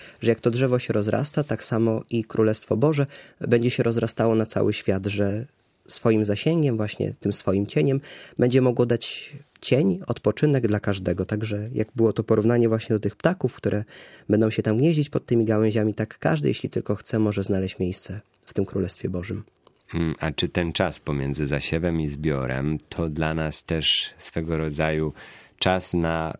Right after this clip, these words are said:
Speaker 2: mm, otwarcie się, ufność wobec roli Jezusa w całym tym procesie?
Speaker 1: Warto nam spojrzeć na te nasze dzisiejsze czasy. Taki przykład ze szkoły, bo, e, katechizuję trzecie klasy szkoły podstawowej.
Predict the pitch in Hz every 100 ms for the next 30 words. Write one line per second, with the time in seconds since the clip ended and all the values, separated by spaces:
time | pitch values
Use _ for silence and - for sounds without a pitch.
0 | _ 73 76 - 87 - 85 90 - 85
1 | 87 95 95 98 90 80 85 80 82 -
2 | - - 92 98 98 92 82 90 - 78
3 | - 85 87 87 87 82 - 85 - 147
4 | 147 - - - - 113 120 214 170 143
5 | 160 160 143 107 110 - 113 113 113 110
6 | 107 107 - 104 104 95 - 95 98 -
7 | 110 113 - - 139 - 113 - - -
8 | 110 104 107 - 185 147 110 - - -
9 | - 78 - - - 107 110 101 104 95
10 | - - 107 107 - - 98 95 95 -
11 | 95 113 165 131